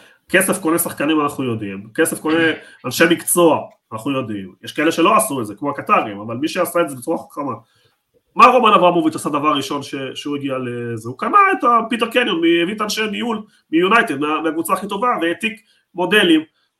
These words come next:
וככה הביא את השחקנים הכי טובים, וככה זכה בתארים.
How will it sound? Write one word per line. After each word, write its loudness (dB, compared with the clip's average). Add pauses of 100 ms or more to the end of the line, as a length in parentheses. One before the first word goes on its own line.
(100)
וככה 0
הביא -2
את -8
השחקנים -4
הכי -6
טובים, -6
וככה -6
זכה -4
בתארים. 0